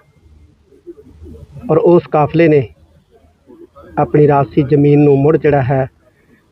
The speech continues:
ਉਹ ਪ੍ਰਾਪਤ ਕਰਨ ਵਾਸਤੇ ਇਸ ਪੰਥਕ ਖਲਾਅ ਨੂੰ, ਪੰਜਾਬ ਦੇ ਵਿੱਚ ਪੈਦਾ ਹੋਏ ਸਿਆਸੀ ਖਲਾਅ ਨੂੰ ਭਰਨ ਵਾਸਤੇ ਯਤਨ ਆਰੰਭੇ।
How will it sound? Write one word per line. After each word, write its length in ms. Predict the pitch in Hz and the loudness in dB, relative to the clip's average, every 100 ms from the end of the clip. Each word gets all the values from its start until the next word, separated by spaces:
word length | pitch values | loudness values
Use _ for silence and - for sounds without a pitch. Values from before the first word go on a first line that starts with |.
| - | -6
ਉਹ 60 | |
ਪ੍ਰਾਪਤ 400 | 147 - 143 170 | -4 -2 -4 -4
ਕਰਨ 260 | - 151 139 | -4 -2 0
ਵਾਸਤੇ 420 | 139 135 - 143 - _ - - _ _ _ _ - - - _ _ - | 0 -2 -2 -4 -4 _ -20 -20 _ _ _ _ -20 -20 -20 _ _ -2
ਇਸ 120 | 165 - | -2 -2
ਪੰਥਕ 420 | 160 147 175 - | -2 -2 -4 -6
ਖਲਾਅ 340 | - 151 143 143 | -2 0 2 2
ਨੂੰ, 280 | 143 139 131 | 0 0 -2
ਪੰਜਾਬ 300 | 143 143 143 | -4 -2 -2
ਦੇ 120 | 143 | 0
ਵਿੱਚ 180 | 151 147 _ | -2 -2 _
ਪੈਦਾ 240 | 139 143 | -4 -2
ਹੋਏ 140 | 139 139 | 0 -2
ਸਿਆਸੀ 400 | - 139 - 156 | -2 -4 -2 -4
ਖਲਾਅ 300 | - 139 135 | 0 0 0
ਨੂੰ 120 | 139 | -2
ਭਰਨ 200 | 143 135 | -4 -4
ਵਾਸਤੇ 340 | 131 135 131 139 | -2 -2 -2 -4
ਯਤਨ 300 | 139 - 147 | -2 -2 -2
ਆਰੰਭੇ। 340 | 147 143 143 | 0 0 0